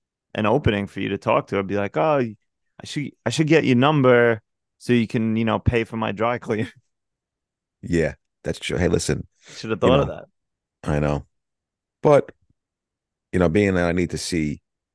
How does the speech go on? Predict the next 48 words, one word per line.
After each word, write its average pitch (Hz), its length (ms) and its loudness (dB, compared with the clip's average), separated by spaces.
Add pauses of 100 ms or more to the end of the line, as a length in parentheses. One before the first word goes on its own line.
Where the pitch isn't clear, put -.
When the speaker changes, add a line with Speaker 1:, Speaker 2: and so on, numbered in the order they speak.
(760)
Speaker 2:
you 95 80 -6
know, 73 260 -6 (380)
my 85 140 -4
surroundings, 76 1400 -6
I - 60 -10
have 78 140 -6
to, 69 100 -6 (320)
you - 60 0
know, - 140 -4
check - 220 -2
at 73 60 -6
the - 120 2
exit. 78 200 0
So - 160 -6
the - 120 -6
reason 76 180 2
why, - 80 0
you - 60 0
know, 73 60 0
you 78 140 -2
sit - 240 -2
some - 140 -12
places. - 320 -10
So 52 200 -8 (460)
it's - 160 -6
my 101 120 4
fault. - 360 -4
I, 113 80 -2 (100)
I 110 120 -2
shouldn't 101 260 -4
have - 40 -8
sat 76 220 -4
there. 87 140 0
You 98 80 -2
know, 95 80 0
I 98 40 -2
got 95 200 0
the, 82 200 -2
the 82 120 -6
beer 78 160 -2
spilled 78 260 -8
on 71 120 -6
me. 80 120 -6
She - 140 -8
did - 160 -2
comp 87 340 -2 (500)
my 76 140 -4
Negroni. 76 500 -4